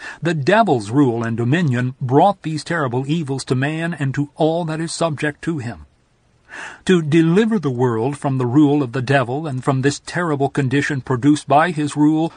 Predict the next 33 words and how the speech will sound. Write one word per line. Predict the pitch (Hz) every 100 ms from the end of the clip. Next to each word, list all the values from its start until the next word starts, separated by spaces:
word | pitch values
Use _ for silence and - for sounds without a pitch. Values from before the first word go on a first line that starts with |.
| -
was | 151 139
the | 127 143
end | 160 170 175
and | 160 165 165
purpose | - 170 131 120
of | 131
the | 147
mission | 135 156 165 156
of | -
Christ | - 156 160 131
Jesus | 151 156 110 104
into | 139 131 123
this | 127 127
earth. | 139 131 - _ _ _ _ _ _ _ _ _ _ _ _ - - -
If | 156
the | 151
world | 127 156 202 156 147
is | 139
not | 127 135 170 220 123 120
under | 170 202 127 127
the | 131
rule | 123 180 156 127
and | 123
dominion | 127 127 175 143 131
of | 110
the | 120
devil, | 135 151 143 175 _
the | 143
mission | 143 180 165 151
of | 147 -
Christ | - 185 147 -
is | 175 156
meaningless. | 190 220 156 110 87 -